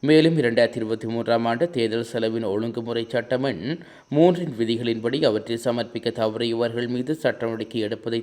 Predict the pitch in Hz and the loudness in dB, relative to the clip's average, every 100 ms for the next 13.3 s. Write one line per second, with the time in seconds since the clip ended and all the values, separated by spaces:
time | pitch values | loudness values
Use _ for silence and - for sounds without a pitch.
0 | 147 160 76 73 147 175 - - - 131 | -2 -2 -4 -2 -2 -2 -10 -20 2 8
1 | 156 147 127 139 165 - 120 117 117 120 | 10 10 8 6 4 4 4 4 0 -2
2 | 117 113 127 131 123 113 107 117 147 95 | 0 0 -2 -2 -2 -4 -6 -4 -4 -4
3 | 95 104 98 101 101 110 113 120 - - | -6 -6 -4 -4 -4 -2 -2 -2 -6 -20
4 | - - - - 165 165 175 170 139 120 | -20 -20 -6 4 6 6 2 -2 -6 -6
5 | 117 113 117 117 147 147 110 110 104 110 | -8 -4 -2 0 0 0 2 0 0 -2
6 | 117 117 117 117 113 117 117 - - 113 | 0 -2 -2 -2 -2 -4 -4 -6 -8 -4
7 | 110 107 117 113 117 117 120 113 120 151 | -2 0 0 0 -2 -4 -4 -4 -4 -4
8 | 156 123 - 117 110 113 120 107 107 107 | 0 -2 0 -2 -2 -2 -2 -2 -2 -2
9 | 123 135 135 82 135 175 - - _ 160 | 0 2 2 2 -2 -2 -8 -20 _ 6
10 | 160 175 175 170 165 135 110 107 113 127 | 8 6 6 4 4 2 2 0 -2 -2
11 | 127 131 120 123 127 123 123 113 117 117 | 0 2 0 2 2 2 2 -2 -6 -2
12 | 113 110 110 110 113 110 104 - 92 92 | -2 -2 -4 -4 -4 -4 -4 -8 -10 -10
13 | 98 98 | -8 -4